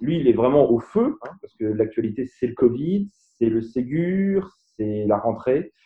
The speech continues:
les sujets, euh, de la négociation conventionnelle qui vont être ouvertes dans les prochaines semaines. Donc, on va parler un peu de tout ça avec lui. On va commencer par l'actualité brûlante, docteur. Le covid, est-ce que cette fois-ci, vu qu'on en est à la, à la deuxième version, entre guillemets, euh, de la menace, est-ce que cette fois-ci, tout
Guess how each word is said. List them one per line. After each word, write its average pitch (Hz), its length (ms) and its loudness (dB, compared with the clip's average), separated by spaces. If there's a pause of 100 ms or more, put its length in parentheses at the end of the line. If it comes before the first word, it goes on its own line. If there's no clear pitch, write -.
(260)
les 95 80 -10
sujets, 104 420 0
euh, 87 580 4
de 87 180 -10
la 98 60 -2
négociation 101 380 -2
conventionnelle 110 420 -2
qui 101 120 -14
vont 98 140 -4
être - 180 -10
ouvertes 113 400 0
dans 95 60 -2
les 95 120 -2
prochaines 101 420 -8
semaines. 135 440 -2 (380)
Donc, 120 100 2
on 131 40 2
va 139 100 6
parler 160 180 4
un 165 40 0
peu 170 100 0
de - 40 -4
tout 160 80 -6
ça 156 140 4
avec 147 220 4
lui. 196 280 2 (440)
On - 40 2
va 127 80 4
commencer 147 360 4
par 151 120 6
l'actualité 135 460 2
brûlante, 147 420 4
docteur. 160 440 6 (500)
Le - 120 6
covid, 185 340 8 (200)
est-ce - 360 4
que 214 160 4
cette 214 280 4
fois-ci, - 580 2 (240)
vu 101 160 -10
qu'on 127 140 0
en 123 120 2
est 127 60 4
à 123 60 6
la, 113 80 8
à 104 220 2
la 113 200 4
deuxième 117 540 4
version, 151 540 2
entre - 180 -2
guillemets, 123 480 4
euh, 98 460 4
de 101 60 -2
la 107 100 2
menace, 135 440 2
est-ce - 80 -6
que - 80 -4
cette 160 180 -6
fois-ci, 160 360 -4
tout 185 100 -8